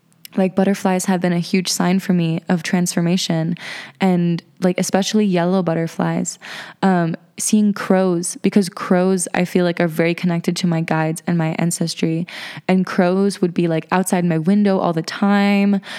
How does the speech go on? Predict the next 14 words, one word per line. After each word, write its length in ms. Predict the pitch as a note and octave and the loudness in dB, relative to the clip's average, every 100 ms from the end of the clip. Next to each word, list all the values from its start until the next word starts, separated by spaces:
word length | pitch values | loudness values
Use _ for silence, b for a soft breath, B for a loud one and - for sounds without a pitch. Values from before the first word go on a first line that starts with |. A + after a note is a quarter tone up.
| B B - | B B -2
um, 340 | F#3 E3+ E3+ | 0 0 0
like, 180 | E3 D#3+ | -2 -2
watching 680 | D#3+ F#3 G3 - G#3 G3+ | 0 0 0 0 2 2
me, 400 | G3 F#3 F#3 F#3 | 4 2 2 2
cawing 580 | F#3 - F#3+ F#3+ F#3+ F#3+ | -2 -2 0 2 2 2
at 180 | F3+ F3+ | 0 0
me 440 | F#3+ F#3 B3+ A3+ | 2 4 4 2
<laughs> 40 | G3+ | 2
all 120 | A#3 | 2
the 160 | A#3 B3 | 2 2
time, 720 | D4 B3+ A#3 A#3 A#3 A3+ A3+ C4+ B B A3 - | 2 2 2 2 2 0 -2 -4 B B -4 0
um, 360 | G3 F#3 F3 | 2 2 0
following 680 | F3 - G3 G#3 G#3+ G#3+ G#3 | 0 0 2 2 2 2 4
me. 420 | G3+ G3 G3 G3 | 4 4 2 0